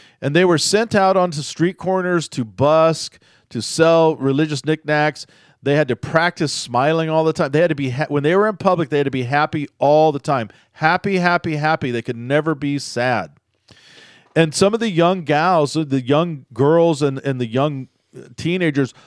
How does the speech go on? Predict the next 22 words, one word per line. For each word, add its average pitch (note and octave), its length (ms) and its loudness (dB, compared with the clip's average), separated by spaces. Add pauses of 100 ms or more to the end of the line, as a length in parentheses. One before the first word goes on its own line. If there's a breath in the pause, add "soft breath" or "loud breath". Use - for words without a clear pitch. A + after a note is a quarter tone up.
(120)
looked F#3 400 2 (100)
up G3+ 260 2
to G#3 140 -6
the G3 120 0
women F#3 400 -2
who B2 140 -4
were D3 140 2
involved C#3+ 460 0
in C#3+ 100 -4
all C#3 140 2
this C3 200 -8
flirty C#3 340 -2
fishing D#3+ 420 -6
stuff. B2 380 0 (300 soft breath)
And D3+ 200 -2
that F3+ 180 2
was F3+ 180 2
something F3+ 320 -2
to, D#3 280 -6 (120)
to D#3 120 -8
be D3 280 -6 (440)
achieved, D#3 600 -6